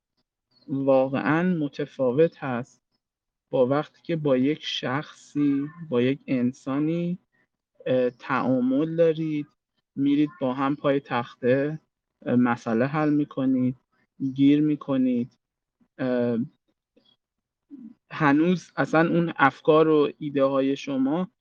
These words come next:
تر و تمیز نشده برای اینکه بخوای-، بخواید مثلاً اونو توی کتاب یا مقاله بنویسید، خب؟ ولی یه تعاملی دارید که اون تعام-، تعامله به شما یاد می‌ده، یاد می‌ده ریزه‌کاری، اه، اون، اون مثلاً مسئله ریاضی یا اون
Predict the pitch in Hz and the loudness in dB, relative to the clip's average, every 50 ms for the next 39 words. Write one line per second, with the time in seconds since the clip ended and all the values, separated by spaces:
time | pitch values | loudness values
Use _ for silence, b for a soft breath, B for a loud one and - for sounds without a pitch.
0 | _ _ _ _ _ _ _ - 156 147 143 143 139 - 160 147 143 143 151 170 | _ _ _ _ _ _ _ -8 -4 -2 -2 -2 -2 -2 0 0 2 2 2 0
1 | 165 175 185 190 185 - - 143 131 131 123 131 123 123 123 127 127 127 - - | 0 0 2 2 0 0 -2 -2 -2 -2 0 0 0 0 0 0 -2 -4 -4 -6
2 | 143 131 131 135 123 - - 135 127 - - 143 - - 135 135 135 135 127 120 | -8 -6 -4 -4 -6 -4 -4 -4 -6 -4 -6 -8 -4 -2 -2 -2 0 -2 -4 -4
3 | - 120 117 120 120 123 127 123 120 120 - - 120 123 - - - - - 127 | -4 -6 -4 -2 -2 0 0 0 -2 -2 -4 -4 -4 -4 -4 -8 -10 -6 -4 -4
4 | 117 - 127 120 123 120 117 117 120 117 113 113 113 - 120 117 117 107 110 120 | -2 0 2 2 2 2 0 -2 -4 -4 -4 -4 -4 -4 -2 -2 -2 -2 -2 -4
5 | - - - - - - - 143 147 170 196 B B B B B B B - 143 | -6 -8 -14 -16 -16 -4 0 2 4 4 4 B B B B B B B 2 4
6 | 156 175 185 208 214 214 - 196 170 147 - 156 156 156 160 170 190 190 220 220 | 4 6 6 6 4 4 4 2 4 6 6 6 6 6 6 4 4 6 6 6
7 | 202 202 185 175 160 160 156 151 156 - - - - 190 190 - - 170 160 156 | 4 4 4 4 4 2 0 -2 -4 -6 -6 -2 0 0 0 0 0 0 0 2
8 | 160 156 - - - - 139 110 143 151 147 147 139 147 170 185 175 175 165 - | 0 -2 -4 -6 -6 -4 0 0 2 0 0 0 0 0 0 0 0 -2 -2 -4
9 | - - 147 160 175 180 185 180 185 185 202 202 - 202 196 185 180 185 180 - | -4 -4 -2 -2 -2 0 0 2 4 4 2 2 2 0 -2 0 0 -2 -4 -2
10 | - 175 175 185 185 190 196 190 170 170 165 160 160 160 - - - - _ _ | -2 0 0 0 0 0 -2 -2 -2 0 2 2 2 2 -2 -6 -20 -20 _ _
11 | - 147 143 139 139 143 147 139 135 - - 156 147 143 143 165 175 185 185 185 | -8 -2 -2 0 0 0 0 -2 -2 -2 -2 0 0 2 2 2 2 2 2 2
12 | 180 180 175 175 170 - _ _ _ _ _ _ _ _ - 139 139 139 135 127 | 2 2 0 0 -2 -6 _ _ _ _ _ _ _ _ -10 -6 -2 -2 -2 -2
13 | 123 120 - 160 160 160 165 - - - - 156 151 156 160 151 139 127 - 120 | -2 -4 -4 -4 -2 -2 -4 -6 -8 -6 -4 -2 -2 -2 -2 -2 -4 -4 -4 -2
14 | 117 127 135 127 117 - - - 110 120 135 139 143 143 139 131 127 120 120 117 | 0 2 2 0 0 -4 -6 -6 -4 0 0 0 0 0 0 0 0 0 0 -2
15 | 135 127 123 123 123 120 123 139 147 | -2 -2 -2 0 0 0 0 0 -2